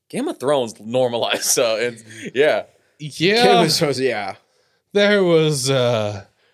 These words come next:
Speaker 2: there was a lot. Like, it,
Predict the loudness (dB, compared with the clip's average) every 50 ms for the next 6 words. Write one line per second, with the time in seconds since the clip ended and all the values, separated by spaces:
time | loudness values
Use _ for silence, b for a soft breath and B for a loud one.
0 | _ _ _ _ -2 0 0 2 0 0 -2 -2 -2 -2 -2 -2 -4 -4 -2 0
1 | 0 0 0 -2 -4 -6 -8 -12 -12 -12 -14 _ _ _ _ _ _ _ _ _
2 | _ _ _ _ _ _ _ _ _ _ -6 -2 0 0 0 0 -4 -8 -12 -10
3 | -8 -8 -8 -10